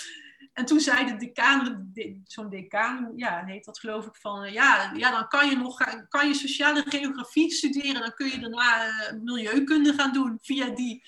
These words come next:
Dus zo is er van, ik weet het niet, ik vind dieren en planten leuk.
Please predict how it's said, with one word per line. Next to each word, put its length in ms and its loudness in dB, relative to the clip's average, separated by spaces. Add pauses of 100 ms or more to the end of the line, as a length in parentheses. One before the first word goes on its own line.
(300)
Dus 140 2
zo 300 2
is 380 2
er 80 0
van, 340 2 (260)
ik 200 -4
weet 140 2
het 180 -10
niet, 180 0
ik 200 -8
vind 180 -4
dieren 280 2
en 100 0
planten 360 0
leuk. 520 -2